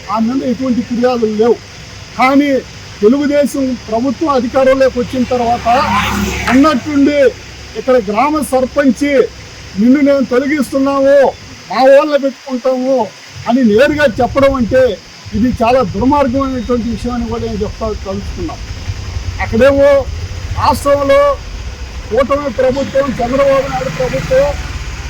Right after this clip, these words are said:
అడుగులు పాజిటివ్గా వేస్తూ ఉన్నారు. మేము ఎవరి మీద రాజకీయ వేధింపులకు పాల్పడ్డామని చెప్పి సాక్షాత్తు ముఖ్యమంత్రి చంద్రబాబు నాయుడు గారు, డిప్యూటీ ముఖ్యమంత్రి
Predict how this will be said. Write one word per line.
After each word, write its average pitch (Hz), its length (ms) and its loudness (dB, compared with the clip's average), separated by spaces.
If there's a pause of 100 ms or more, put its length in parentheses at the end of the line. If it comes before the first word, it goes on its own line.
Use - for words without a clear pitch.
అడుగులు 285 560 2 (440)
పాజిటివ్గా 269 680 0
వేస్తూ 240 220 -2
ఉన్నారు. 214 380 -4 (1200)
మేము 254 200 4
ఎవరి 262 400 4
మీద 269 220 2
రాజకీయ 254 560 0
వేధింపులకు 254 400 -2 (120)
పాల్పడ్డామని 240 600 -2
చెప్పి 247 260 -2 (600)
సాక్షాత్తు 269 600 2 (580)
ముఖ్యమంత్రి 262 600 0
చంద్రబాబు 262 600 2
నాయుడు 494 320 -6
గారు, 508 260 4 (640)
డిప్యూటీ 277 640 0 (440)
ముఖ్యమంత్రి 269 720 2